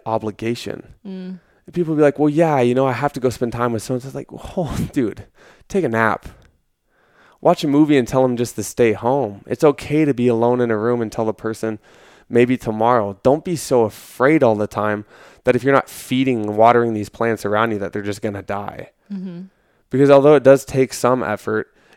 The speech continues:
Speaker 1: if you keep showing up kinda half-assed, you're just gonna walk up to that plant one day and have nothing in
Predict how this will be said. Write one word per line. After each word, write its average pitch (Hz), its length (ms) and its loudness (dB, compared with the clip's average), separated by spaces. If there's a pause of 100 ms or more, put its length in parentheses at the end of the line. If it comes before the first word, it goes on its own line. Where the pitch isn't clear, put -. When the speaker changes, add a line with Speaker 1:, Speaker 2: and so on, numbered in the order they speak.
Speaker 1:
if 117 100 -8
you 135 80 -6
keep - 180 -14
showing 120 340 0
up 120 160 -2
kinda 104 160 -6
half-assed, 107 540 0
you're 113 100 -6
just 131 160 -4
gonna 113 200 0
walk 113 300 0
up 123 120 0
to - 100 -16
that 101 160 -2
plant 120 280 -2
one 107 180 -4
day 104 120 -2
and 104 100 -6
have 104 140 -2
nothing 104 480 -4
in 107 420 -6